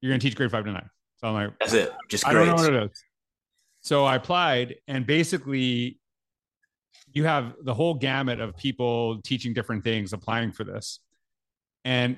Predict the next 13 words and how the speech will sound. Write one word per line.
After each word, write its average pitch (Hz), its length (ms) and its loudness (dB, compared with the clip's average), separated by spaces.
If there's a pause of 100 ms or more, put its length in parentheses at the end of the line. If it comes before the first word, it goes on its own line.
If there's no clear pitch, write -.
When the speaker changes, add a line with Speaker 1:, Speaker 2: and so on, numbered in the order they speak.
(140)
Speaker 1:
her 151 240 0
mentality, 143 720 2
which 110 180 -4
I 110 60 -4
think 120 200 -6
is 113 180 -4
so 131 560 0 (340)
unique, 127 720 -4 (100)
but 127 160 -2
should 127 160 -4
be 113 220 -2
common, 113 640 -4 (360)
was 117 500 -2